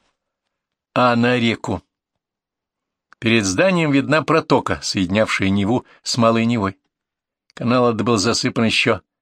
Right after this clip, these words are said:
в восемнадцатом веке, иначе всё бы получилось по задумке Петра. Здание двенадцати коллегий расположено абсолютно правильно, развёрнуто фасадом на предполагавшуюся главную площадь Петербурга.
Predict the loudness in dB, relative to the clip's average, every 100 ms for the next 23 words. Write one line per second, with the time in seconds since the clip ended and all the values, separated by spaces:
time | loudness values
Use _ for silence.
0 | -8 -4 -2 0 0 0 -2 0 0 -2
1 | -6 -14 _ _ _ -6 -2 0 0 -2
2 | -6 -20 -20 -8 -4 -4 -2 -2 -2 0
3 | 0 -2 -6 _ _ _ _ -6 -2 2
4 | 0 -2 -8 -2 0 0 _ _ _ _
5 | _ _ _ _ _ _ -6 0 2 2
6 | 2 0 0 2 2 0 -4 -4 -2 0
7 | 2 2 -2 -4 _ _ -10 -4 0 0
8 | 2 0 0 -2 -2 -4 -2 -4 0 0
9 | -2 -6 -12 _ _ _ _ -2 0 2
10 | 2 2 0 -2 -2 0 0 0 -4 -8
11 | -6 -2 0 0 -2 2 2 4 2 2
12 | 0 -2 -2 -2 0 2 4 2 -2 -2
13 | -2 -2 -8 -10 -6 -6 -6